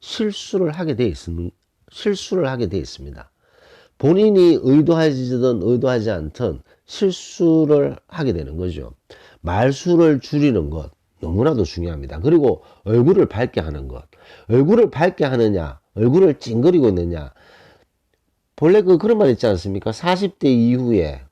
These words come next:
본인의 얼굴에 책임을 져야 된다." 항상 부정적이고 불평하는 사람은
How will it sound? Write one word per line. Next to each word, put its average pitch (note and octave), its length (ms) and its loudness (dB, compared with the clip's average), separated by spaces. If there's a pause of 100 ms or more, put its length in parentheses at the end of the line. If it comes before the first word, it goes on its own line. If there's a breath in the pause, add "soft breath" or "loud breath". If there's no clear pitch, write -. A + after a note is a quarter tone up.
본인의 C3+ 400 2
얼굴에 A2 600 2
책임을 C#3+ 400 -2
져야 E2+ 180 -4
된다." C2 480 -14 (340 soft breath)
항상 A#3 580 0
부정적이고 C3 680 2
불평하는 A#2+ 680 -2
사람은 F2 600 -4